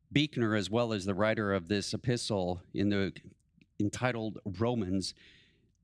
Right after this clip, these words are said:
they both capture this battle that is within us. And yet at the same time, the desire for a sense of inner peace.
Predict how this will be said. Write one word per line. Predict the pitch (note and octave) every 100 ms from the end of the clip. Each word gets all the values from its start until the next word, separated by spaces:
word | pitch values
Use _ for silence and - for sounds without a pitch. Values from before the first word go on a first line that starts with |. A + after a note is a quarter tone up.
| - A2+
they | C#3+ F#3+
both | E3+ A#3 C4+
capture | - E3 D#3+ - D3
this | A#2+ A2+ A2 -
battle | G#2+ A#2 G#2 G#2+ E2 -
that | - G2+
is | G#2 F#2+
within | G2 G2 F2 F#2+
us. | D2+ C#2+ - - - -
And | C3 C3
yet | D3+
at | D3+ -
the | C#3+
same | - E3 D#3+ E3
time, | - C#3+ C3+ B2 B2+ A#2+ - - _ -
the | A#2
desire | A#2+ G2 B2 B2 B2+ B2+
for | - A#2 G#2+
a | F#2+
sense | - B2 A2+ - -
of | G#2 -
inner | G#2+ G2+ F#2
peace. | - - F2+ - - -